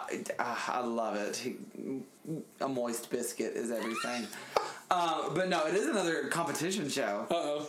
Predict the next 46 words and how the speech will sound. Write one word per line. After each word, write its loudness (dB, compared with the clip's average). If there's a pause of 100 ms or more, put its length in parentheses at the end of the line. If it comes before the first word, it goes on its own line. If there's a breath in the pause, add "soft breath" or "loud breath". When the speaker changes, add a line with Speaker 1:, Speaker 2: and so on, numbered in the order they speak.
(500)
Speaker 1:
Do -2
you, 0
have 0
you 2
ever 2
seen 0
RuPaul's 0
Drag 0
Race? -2 (400)
Speaker 2:
Uh, 2
I'm 0
sure 2
I 0
have. -2 (300)
Yeah. 0 (280)
Like, 4
he 0
Speaker 1:
How 4
are 2
you, 4
Speaker 2:
Well, 4
Speaker 1:
like, -2
sure 2
you 2
have? 4
Speaker 2:
like, 4
you 4
know, 4
like, 2
Speaker 1:
You 4
can't 0
say 2
definitively. 0
Speaker 2:
we're 0
going 4
through. 0 (100)
Speaker 1:
This 2
last 2
season 0
Speaker 2:
Yeah. 2
Speaker 1:
of 0
RuPaul's 0
Drag 2
Race 2
All-Stars, 2
Speaker 2:
Mm-hmm. 0